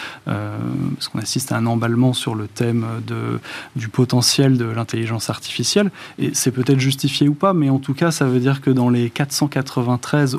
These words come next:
Speaker 2: autres valeurs du S and P cinq cents, il y a beaucoup de bonnes affaires à faire.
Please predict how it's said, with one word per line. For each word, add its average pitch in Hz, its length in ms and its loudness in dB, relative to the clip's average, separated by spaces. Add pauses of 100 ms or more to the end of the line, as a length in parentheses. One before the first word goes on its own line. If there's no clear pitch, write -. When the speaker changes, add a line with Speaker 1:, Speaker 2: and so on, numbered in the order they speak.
Speaker 2:
autres 156 260 0
valeurs 123 320 2
du 113 140 -6
S 117 160 -6
and 113 120 -2
P - 120 -8
cinq 117 200 -4
cents, 175 200 0 (300)
il - 20 -2
y - 20 0
a 113 40 -2
beaucoup 117 240 -4
de 135 60 -2
bonnes 127 260 2
affaires 120 260 -4
à 120 60 -4
faire. - 180 -12